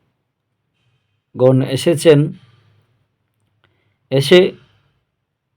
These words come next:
এই মাদ্রাসাটা দেখে গেছেন, প্রোগ্রাম করে গেছেন এবং ওনারা ভালো একটা সম্মান দিয়ে গেছেন যে এই মাদ্রাসাটা অত্যন্ত সুন্দর একটি পরিবেশ।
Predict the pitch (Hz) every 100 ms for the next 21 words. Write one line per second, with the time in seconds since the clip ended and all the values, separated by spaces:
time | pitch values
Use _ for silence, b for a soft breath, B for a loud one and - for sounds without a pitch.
0 | _ - 131 139 120 123 120 127 123 120
1 | 120 - 131 131 127 160 143 120 127 120
2 | 117 120 135 139 160 160 165 - _ _
3 | _ _ _ _ - 156 175 165 151 143
4 | 135 131 131 127 127 127 - - 131 123
5 | 120 127 131 127 117 123 139 131 117 120
6 | 117 120 117 117 117 123 117 110 117 113
7 | 110 127 117 113 107 - - 67 64 -